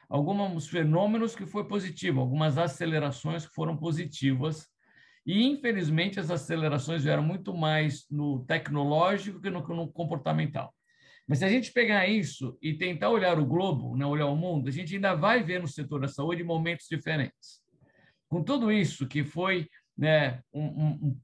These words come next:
um pano de fundo que nós vamos ter que conviver do passado,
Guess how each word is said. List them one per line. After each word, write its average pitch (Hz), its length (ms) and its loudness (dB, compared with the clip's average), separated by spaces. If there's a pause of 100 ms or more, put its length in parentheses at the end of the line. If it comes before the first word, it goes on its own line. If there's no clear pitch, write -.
um 143 80 2
pano 196 280 2
de 151 140 0
fundo 147 560 -2
que 151 140 -4
nós 151 160 0
vamos 151 200 -2
ter 170 220 -2
que - 60 -10
conviver 151 680 0 (540)
do 139 200 -2
passado, 175 800 2